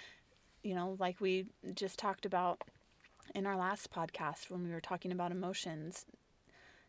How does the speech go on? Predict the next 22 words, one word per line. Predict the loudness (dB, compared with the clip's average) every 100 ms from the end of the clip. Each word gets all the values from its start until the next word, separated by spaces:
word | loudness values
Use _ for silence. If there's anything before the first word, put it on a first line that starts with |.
| _ _ -10
y-, | -8 -10 _
someone | -2 6 6 8 6
is | 2 4
admiring | 2 4 2 2 0 -4 -6
you. | -8 -10 -14 _ -20 _ -14
Someone | 0 2 4 4
is | 2 2
looking | 0 2 0
at | 0
you | 2 4 4
and | 2 -2
thankful | -2 -4 -2 -4
for | -4 -6
you. | -6 -6 -8 -10 -20 -20 -20 -20 -20 -6
And | -2 2
so | 6 6 6 2 _
keep | -4 -2 -2
showing | 0 0 2 2
up | 2 0
in | 0
your | 2
life | 2 2 0 -4 -14